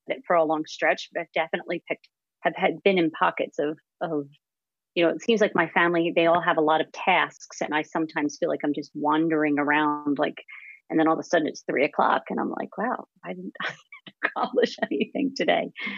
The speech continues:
Um, so where, when, at what point in your life did you ever feel like this before, in some smaller way or,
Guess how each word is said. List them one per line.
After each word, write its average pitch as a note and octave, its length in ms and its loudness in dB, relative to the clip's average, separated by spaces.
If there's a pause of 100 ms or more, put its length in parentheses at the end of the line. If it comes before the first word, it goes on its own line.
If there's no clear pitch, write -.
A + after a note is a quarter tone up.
(300)
Um, D#3+ 280 2 (220)
so B3 140 4
where, C#4 420 4
when, C#4+ 440 2 (200)
at A3+ 140 2
what C#4 160 2 (120)
point B3 260 0
in G#3+ 60 0
your F#3 140 -2
life E3+ 300 2 (100)
did E3+ 140 -6
you D#3+ 180 -6
ever F#3 240 0 (240)
feel F3+ 260 4
like F3 280 2
this F3 240 0
before, D#3 560 -2 (680)
in D#3+ 180 -4
some F3 360 0
smaller D#3+ 500 2
way D#3+ 380 4
or, C#3 260 0